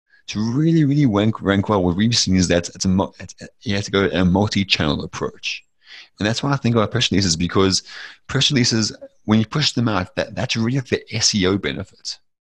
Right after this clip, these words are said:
Because with, with chatbots or so, social media, we're always pushing sales into Amazon, but we're pushing for the sale, whereas a press release is more like, or, it's more organic.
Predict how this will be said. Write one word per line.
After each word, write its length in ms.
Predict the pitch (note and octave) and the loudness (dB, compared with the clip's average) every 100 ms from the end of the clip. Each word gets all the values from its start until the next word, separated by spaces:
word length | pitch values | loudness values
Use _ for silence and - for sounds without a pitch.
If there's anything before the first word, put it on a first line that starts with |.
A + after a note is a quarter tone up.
| _ _ _ | _ _ _
Because 300 | F#2 - F#2 | -6 0 0
with, 100 | G2 | 0
with 140 | F#2 - | 0 0
chatbots 680 | A2+ A2+ - G2+ G#2+ - | 0 -2 0 0 0 0
or 220 | D#2 E2 D#2 | 2 0 -2
so, 300 | - D2 E2+ | -4 -4 -2
social 320 | F#2 F2+ F#2+ | 0 2 4
media, 320 | G#2+ A2 A2+ - - - - | 2 0 -4 -8 -20 -16 -8
we're 140 | E2+ | -4
always 180 | A2 C#3+ | -2 -4
pushing 320 | - B2+ B2+ | -2 0 2
sales 300 | - B2 B2+ | 2 2 0
into 180 | A#2+ - | -2 0
Amazon, 480 | C3 A2 E2+ G#2+ A#2+ _ _ | 2 2 2 -4 -6 _ _
but 180 | - E2+ | -8 -4
we're 120 | G2+ | -2
pushing 280 | F2+ - A#2+ | -2 0 0
for 100 | - | 0
the 80 | F2 | 0
sale, 380 | - A#2 G2 E2+ | 0 2 2 2
whereas 480 | E2+ F2 E2+ E2+ - - - - - - | 2 0 0 -2 -6 -10 -20 -20 -20 -12
a 100 | D#2+ | -10
press 240 | - A2+ | -4 0
release 320 | B2+ F#2+ F#2+ F#2 | 0 0 -2 2
is 60 | |
more 200 | F2+ G#2 | 2 2
like, 240 | G#2 G#2 - | 2 -2 0
or, 180 | E2 - | -2 -2
it's 120 | - | 0
more 180 | A2 G2 | 0 0
organic. 540 | F#2+ D2+ E2 - - | -4 -4 -6 -6 -16